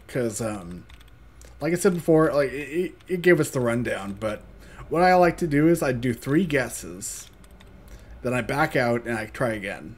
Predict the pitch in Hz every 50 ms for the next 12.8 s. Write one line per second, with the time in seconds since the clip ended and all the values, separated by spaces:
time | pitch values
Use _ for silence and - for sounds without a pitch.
0 | - - 110 107 110 117 113 101 98 - 110 107 101 90 95 92 - - - -
1 | - - - 120 104 95 82 80 76 78 - - - - - - - - - 98
2 | 87 80 - - - - - - - - - - - - - - - - - 151
3 | 170 160 139 - 117 - - - - - - 117 120 127 147 170 180 180 180 180
4 | 170 - - - - - 127 110 92 80 76 76 73 71 80 78 - - - 104
5 | 104 113 107 - - 98 82 90 78 - - - - - - - - - - -
6 | - - - - - - - - - - - - - - - 131 147 156 135 123
7 | 170 190 202 - - 131 127 127 131 135 139 143 151 156 156 156 - - 131 120
8 | 117 113 107 113 127 139 143 135 139 143 139 135 120 117 127 127 123 123 120 117
9 | 113 120 127 131 - - - - - - - - - - - - - - 127 110
10 | 113 117 117 - - 104 107 98 98 - - - - - 135 127 - - 127 131
11 | 127 117 110 110 113 104 - - - 151 131 110 98 87 87 90 87 95 101 -
12 | - - 85 - 117 120 117 - 104 117 117 107 90 90 98 110